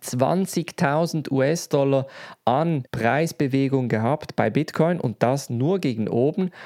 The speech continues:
Und solche Entwicklungen, das haben wir seit Dezember zwanzig zwanzig nicht mehr gesehen. Also was im Februar jetzt passiert ist, diese knapp dreiundvierzig Komma fünf fünf Prozent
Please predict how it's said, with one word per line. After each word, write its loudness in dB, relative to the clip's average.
Und -2
solche 2
Entwicklungen, 0
das 2
haben 0
wir 0
seit 0
Dezember 0
zwanzig -2
zwanzig -4
nicht -4
mehr 0
gesehen. -2
Also -2
was 2
im -2
Februar 0
jetzt -2
passiert 0
ist, -2
diese 0
knapp -4
dreiundvierzig 0
Komma 0
fünf -2
fünf -2
Prozent 0